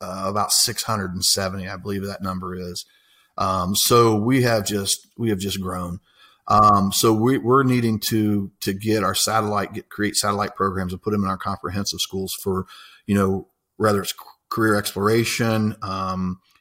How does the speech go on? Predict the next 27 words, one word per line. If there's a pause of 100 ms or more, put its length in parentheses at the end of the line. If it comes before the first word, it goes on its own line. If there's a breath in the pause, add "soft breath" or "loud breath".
you
know,
before
they
sign
up
for
a
program
like
we
have
in
our
middle
schools, (380 loud breath)
um,
to
kind
of
funnel
them
to
us,
or,
you
know,